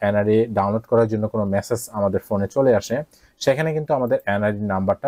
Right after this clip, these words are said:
দেওয়া থাকবে। সেখানে অবশ্যই আমাদের দশ ডিজিটের এনআরআই নাম্বারটা দেওয়া আছে, সেই দশ ডিজিটের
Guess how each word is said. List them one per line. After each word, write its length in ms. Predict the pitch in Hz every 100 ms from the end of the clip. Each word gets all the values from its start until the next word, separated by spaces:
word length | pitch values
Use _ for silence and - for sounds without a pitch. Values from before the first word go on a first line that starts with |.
| 160
দেওয়া 140 | 135 98
থাকবে। 240 | 92 90 90 _ _ -
সেখানে 240 | 131 147 175
অবশ্যই 280 | 160 - 165
আমাদের 180 | 143 135 131 110
দশ 140 | 110 117 120
ডিজিটের 360 | 113 120 127 117
এনআরআই 280 | 107 104 101 101
নাম্বারটা 280 | 98 98 104 98
দেওয়া 140 | 101 113
আছে, 160 | - 147 - _ -
সেই 180 | - 131 120
দশ 120 | 107 113 -
ডিজিটের 380 | 123 120 120 131